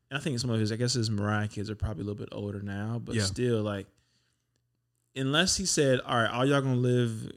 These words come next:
Speaker 1: within, you know, uh, fifteen minutes of each other in L A or New York or whatever," that's, like, the only way it could even potentially work. And even still, it's still not gonna work. And it's like, it's
Speaker 2: No.
Speaker 1: still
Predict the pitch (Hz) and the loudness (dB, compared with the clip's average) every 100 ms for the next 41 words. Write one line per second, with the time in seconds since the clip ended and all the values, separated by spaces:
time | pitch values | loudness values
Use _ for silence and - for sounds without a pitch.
0 | - 117 117 120 113 113 110 110 _ _ | -8 -4 -2 0 0 -2 -4 -10 _ _
1 | 120 110 107 104 104 90 71 76 _ _ | -4 -2 0 -2 -4 -6 -10 -16 _ _
2 | _ - - 135 131 127 123 127 113 117 | _ -12 -6 -4 -2 0 -2 -4 -6 -4
3 | 113 113 110 110 117 117 113 113 107 110 | -2 -2 -4 -6 -2 0 2 2 0 0
4 | 107 110 107 107 107 107 113 120 127 131 | 0 0 0 -2 -4 -4 -4 -2 -4 -6
5 | _ _ _ _ _ - 127 151 135 127 | _ _ _ _ _ -6 -2 0 0 -2
6 | - 131 123 117 113 113 113 113 110 101 | -2 -2 2 4 4 2 0 -2 -4 -4
7 | 101 - 117 127 127 131 127 120 123 113 | -6 -4 -4 -2 0 0 0 0 0 0
8 | - 123 117 110 123 120 131 123 113 - | 0 2 2 2 -2 -2 0 0 -2 -4
9 | 113 98 95 107 98 104 113 110 107 101 | -6 -4 -2 -2 -2 -4 -4 -4 0 0
10 | 98 127 120 110 | 2 4 4 2